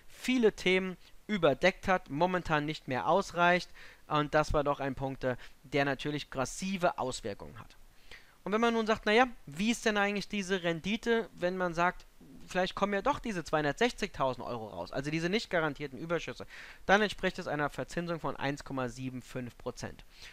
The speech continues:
Ohne Einbeziehung der steuerlichen Aspekte, die können das Ganze positiv nach oben schieben, aber natürlich auch ohne Berücksichtigung der Inflation, die das Ganze wiederum reduzieren würde. Also wir sehen ganz deutlich erhebliche Probleme und dafür braucht man kein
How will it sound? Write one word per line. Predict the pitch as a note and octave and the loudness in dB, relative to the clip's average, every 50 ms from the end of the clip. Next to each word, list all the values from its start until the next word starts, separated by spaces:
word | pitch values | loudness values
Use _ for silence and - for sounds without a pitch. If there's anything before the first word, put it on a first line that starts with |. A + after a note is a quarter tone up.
| - - - - | -18 -18 -12 -2
Ohne | - G3+ A3+ A3+ G#3+ | 2 4 4 6 6
Einbeziehung | E3+ E3+ E3+ F#3 F3+ - - - E3 D#3+ D#3 C3 | 6 4 4 2 0 -4 -4 -2 -2 -2 -2 -2
der | A2+ | -4
steuerlichen | A2+ - - C#3 F3 A3 A#3 A#3 B3 A#3+ A#3+ | -6 -2 2 4 6 6 4 4 2 -2 -2
Aspekte, | A#3+ A#3 - - A#3+ B3 - - - D#4 D#4 - - | -4 -4 -2 0 0 -2 0 -2 -6 -6 -6 -8 -10
die | B2+ | -10
können | A#2 - C3+ B2+ | -6 -4 -4 -4
das | A#2+ - - | -4 -4 -4
Ganze | C3 B2 A#2 - A2+ | -4 -6 -4 -6 -10
positiv | - - - - D3 D3 C#3 C3 - - B2+ - - | -12 -8 -6 -4 -4 -4 -4 -6 -8 -10 -10 -10 -10
nach | A2 - | -12 -10
oben | - A#2 C3+ D#3 E3+ | -8 -8 -6 -6 -6
schieben, | - - G#3 G#3 A#3+ C#4+ - - - - - - - | -6 -6 -4 -4 -4 -6 -8 -12 -16 -18 -20 -2 0
aber | - B3+ C4 | 2 2 4
natürlich | B3+ A#3 G#3+ - A#3 A3+ G#3+ | 4 2 0 0 -2 0 0
auch | A3+ A#3 - | -2 -2 -2
ohne | - A3+ A3 G3+ G3 F3+ | 0 2 2 2 2 2
Berücksichtigung | D#3+ E3 D#3 F#3 F3+ - - F3+ - - F3 E3+ E3 D#3 | 0 -2 -2 -2 -4 -4 -8 -8 -4 -2 -2 -2 0 0
der | D3+ D3+ C#3+ | 0 0 0
Inflation, | C#3+ C#3 - - D3 D3 - - B3+ B3 G#3 D#3 | -2 -4 -4 -6 -6 -4 -2 2 2 2 2 2
die | C3+ C#3 | 0 -2
das | C3+ C3+ - | -2 -4 0
Ganze | - C#3+ C3 C3+ - - C#3+ C3+ | 0 0 0 0 -2 -4 -4 -4
wiederum | C3+ C3+ D3 C#3+ C#3 D#3 D#3 | -2 -2 -2 0 0 -2 -2
reduzieren | D3 D#3+ E3+ F3+ F3 - - A3+ A3 G3 E3+ C#3 | -2 0 0 -2 -2 0 4 6 6 6 6 2
würde. | B2+ A2+ F#2+ E2+ - - - - - - - | -2 -4 -4 -6 -10 -14 -20 -20 -20 0 2
Also | B2+ D3 D3+ E3+ D#3+ - - - - - - | 4 4 4 4 0 -2 -4 -10 -16 -8 -2
wir | C3+ C3+ B2+ | -2 -2 2
sehen | A#2+ D3+ E3+ F3+ | 2 2 2 2
ganz | F3 F3 E3 D3 - | 2 2 0 0 0
deutlich | - C3+ C3+ C#3+ - - C#3+ C3+ - - - - - - - - - - - - - - - | 0 2 2 2 2 0 -2 -2 -2 -8 -14 -18 -20 -20 -20 -20 -20 -20 -20 -20 -20 -16 -6
erhebliche | - D3 D3 C3 D3 D3 - - D3 - C#3 | -2 -2 0 2 2 0 0 -2 -4 -6 -6
Probleme | - - A#2 A2 C#3 E3+ F#3 F#3 F#3 F#3 E3+ - - - - - | -6 -6 -6 -2 2 2 4 4 4 2 2 0 -8 -20 -14 -12
und | - B2+ C3+ | -2 0 2
dafür | C3+ C3+ - D3 B2+ | 2 2 0 -4 -8
braucht | A#2+ A#2+ B2 - - | -6 -6 -6 -6 -6
man | A#2+ A#2 | -6 -4
kein | A2 - D3 D3+ D3+ D3+ | 2 4 4 4 4 0